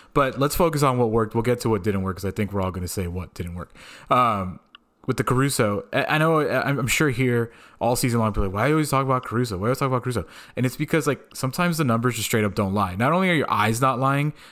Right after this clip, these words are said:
and you see his value on the court, the energy, just the athleticism that he brings to a position where the Lakers are not strong at. The Lakers are clearly not a strong point guard team. And that's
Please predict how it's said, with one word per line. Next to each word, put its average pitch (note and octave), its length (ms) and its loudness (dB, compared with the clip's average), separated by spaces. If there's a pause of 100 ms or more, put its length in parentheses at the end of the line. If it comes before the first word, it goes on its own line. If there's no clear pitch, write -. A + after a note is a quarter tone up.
(140)
and A2 140 0
you G#2+ 100 0
see A#2+ 320 0
his A2+ 180 0
value G#2+ 380 0
on A2 160 -2
the G#2 80 -2
court, A2+ 380 -2
the - 140 -10
energy, A2 540 -2 (420)
just A2 320 -4
the A#2 160 2
athleticism A2 600 0
that G2+ 120 0
he A2+ 120 0
brings A2+ 340 -2
to A2 100 0
a G#2 60 0
position A#2 380 -2
where G#2 100 2
the F#2+ 60 -2
Lakers G#2 340 -2
are F#2 80 -2
not G#2 240 0
strong F#2+ 320 -2
at. G2 200 -8
The G#2 60 -6
Lakers G#2+ 300 -2
are F#2+ 80 -4
clearly B2+ 460 0
not G#2+ 260 0
a G#2+ 80 -4
strong G2+ 340 -2
point G#2 300 -2
guard F#2+ 240 -4
team. A#2 300 -2 (460)
And A2 160 0
that's A2+ 240 -2